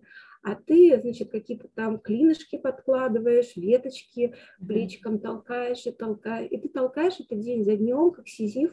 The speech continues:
Speaker 1: на эту чёртову гору. Вот. Ну, допустим, это даже не гора, а просто ровная поверхность, и тебе говорят: «Да он не покатится».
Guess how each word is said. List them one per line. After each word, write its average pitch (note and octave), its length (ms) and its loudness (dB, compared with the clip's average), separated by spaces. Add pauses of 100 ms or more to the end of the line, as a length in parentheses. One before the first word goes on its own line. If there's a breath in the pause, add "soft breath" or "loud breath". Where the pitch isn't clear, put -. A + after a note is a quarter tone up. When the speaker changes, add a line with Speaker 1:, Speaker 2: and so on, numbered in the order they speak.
(120)
Speaker 1:
на B3 180 -6
эту A3+ 140 -10
чёртову A3 480 -4
гору. C#4 400 -2 (640 loud breath)
Вот. A3+ 480 -2
Ну, B3+ 300 0 (140)
допустим, A3+ 440 -2
это A3 120 -2
даже A3 240 0
не A3 120 4
гора, A#3 200 2
а - 40 0
просто A#3+ 320 -6
ровная A3 260 2
поверхность, A3 680 0
и G3+ 60 -12
тебе A#3+ 220 0
говорят: B3 360 4
«Да G#3 100 -2
он A#3+ 100 -2
не A#3+ 80 -2
покатится». - 640 -10